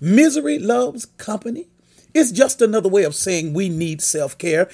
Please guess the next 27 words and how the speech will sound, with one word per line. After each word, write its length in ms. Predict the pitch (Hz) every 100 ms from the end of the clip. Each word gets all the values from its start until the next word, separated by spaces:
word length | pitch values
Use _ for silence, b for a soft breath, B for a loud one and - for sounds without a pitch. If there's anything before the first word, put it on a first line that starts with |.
| B
If 200 | B 294
we're 240 | 240 233 -
honest, 340 | 233 143 135
when 200 | 190 208
we 160 | 214 320
don't 240 | 269 262
have 260 | 220 226 220
time 300 | 196 202 214
to 80 | 202
rest, 340 | 180 190 -
refresh, 500 | 185 - 196 196 202 -
and 120 | 151
operate 500 | 190 214 180 190 196 B B B
in 140 | 233
self-care, 760 | - - 233 220 - - 226 226
the 120 | 202
people 360 | - 302 320 190
around 400 | 170 220 226 196
us 220 | 196 - B B
have 180 | 175 -
to 120 | 147
tolerate 680 | - - 339 302 208 175
us 280 | 151 143 151
rather 300 | 139 190 165
than 300 | 147 156 160
celebrate 640 | - - 170 135 127 117 107
us. 320 | 95 -